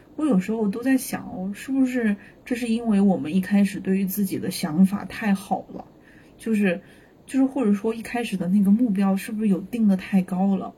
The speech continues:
反正我现在是慢慢发现这件事儿，就有可能很多事情，就像你之前总是说要去做计划、做计划一样，我现在是觉得有时候计划这件事情可能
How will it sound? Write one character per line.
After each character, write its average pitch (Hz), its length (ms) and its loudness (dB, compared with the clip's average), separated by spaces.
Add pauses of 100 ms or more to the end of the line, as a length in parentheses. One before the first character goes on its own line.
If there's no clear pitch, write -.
反 208 100 0
正 254 160 4 (100)
我 - 120 -4
现 220 180 -4
在 214 140 0
是 196 100 2
慢 185 220 4
慢 180 140 -4
发 175 180 -8
现 175 220 -2
这 175 100 -4
件 175 180 -4
事 185 160 -6
儿， 185 100 -8 (500)
就 208 420 2
有 196 180 2
可 190 240 2
能 170 320 -2
很 185 220 0
多 180 140 2
事 226 180 -2
情， 170 400 -2 (320)
就 240 100 -8
像 214 320 4
你 175 120 0
之 226 160 -6
前 190 280 2
总 185 200 0
是 208 60 0
说 214 140 -2
要 214 140 0
去 202 160 -4
做 226 200 -4
计 240 220 -2
划、 196 220 -2
做 214 160 -2
计 220 240 -6
划 190 240 -4
一 135 60 -6
样， 190 200 -6 (320)
我 180 120 4
现 262 180 4
在 233 160 6
是 208 140 2
觉 160 200 -4
得 147 220 -6
有 165 160 -4
时 185 140 -4
候 175 340 2 (440)
计 302 200 2
划 220 220 -2
这 180 100 -2
件 175 200 -4
事 190 140 -8
情 170 340 -4
可 - 140 -4
能 175 360 0